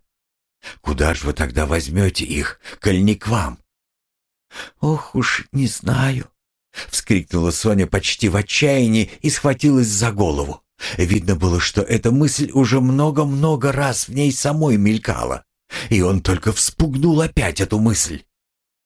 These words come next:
«Ну, а коль вы ещё при Катерине Ивановне теперь заболеете и вас в больницу свезут, ну что тогда будет?» безжалостно настаивал он. «Ах, что вы, что вы,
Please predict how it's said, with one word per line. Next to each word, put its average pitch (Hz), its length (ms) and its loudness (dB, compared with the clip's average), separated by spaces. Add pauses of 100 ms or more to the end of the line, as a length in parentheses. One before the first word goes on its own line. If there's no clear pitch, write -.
(760)
«Ну, 80 320 2
а 73 160 -2
коль 90 340 0
вы 87 320 0 (240)
ещё - 380 0
при 101 200 0
Катерине 98 600 2 (140)
Ивановне 82 640 -2 (180)
теперь 95 360 2
заболеете 90 840 0 (160)
и 120 140 4
вас 110 280 2
в 95 120 2
больницу 110 640 0
свезут, 95 600 -4 (300)
ну 104 200 2
что 117 340 -2
тогда 123 440 -2
будет?» 78 540 -4 (320)
безжалостно 82 800 0
настаивал 76 760 0
он. 78 280 0 (1000)
«Ах, 139 240 -2
что - 340 0
вы, 85 240 -4
что 202 460 4
вы, 82 200 -2